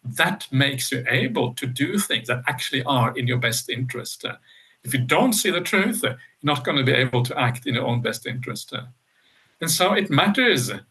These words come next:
actually, whether we believe in a creator God or not. Uh, and what happens is that if you, ultimately, if you're able to let go of this idea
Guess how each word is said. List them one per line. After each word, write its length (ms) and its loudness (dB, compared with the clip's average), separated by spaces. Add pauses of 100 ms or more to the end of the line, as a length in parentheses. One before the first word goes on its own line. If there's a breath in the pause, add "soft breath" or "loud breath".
actually, 720 -2
whether 260 4
we 140 4
believe 480 0
in 100 -2
a 80 -2
creator 380 -2
God 240 -2
or 80 -6
not. 320 -8
Uh, 100 -10 (640 soft breath)
and 80 2
what 120 6
happens 460 2
is 140 0
that 240 2
if 220 -2
you, 300 0 (840)
ultimately, 600 2
if 120 0
you're 180 2
able 380 2
to 120 -8
let 300 -2
go 400 2
of 80 2
this 200 0
idea 500 0